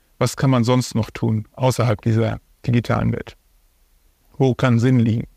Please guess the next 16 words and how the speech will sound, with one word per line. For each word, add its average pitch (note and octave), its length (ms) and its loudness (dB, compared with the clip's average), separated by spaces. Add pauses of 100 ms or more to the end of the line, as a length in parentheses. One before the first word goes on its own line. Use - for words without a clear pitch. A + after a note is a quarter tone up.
(400)
Und - 80 -2
was A#2+ 180 0
macht B2 240 0 (520)
das - 180 -2
Kern B2+ 180 4
des A#2+ 160 -2
Menschen C3 300 0
eigentlich A2+ 320 -4
aus? - 240 -8 (800)
So. - 80 -16 (640)
Da C3 120 0
kann C3+ 160 0
man B2 100 4
dann A#2+ 140 2
wieder B2 120 0
hinkommen. A#2 400 0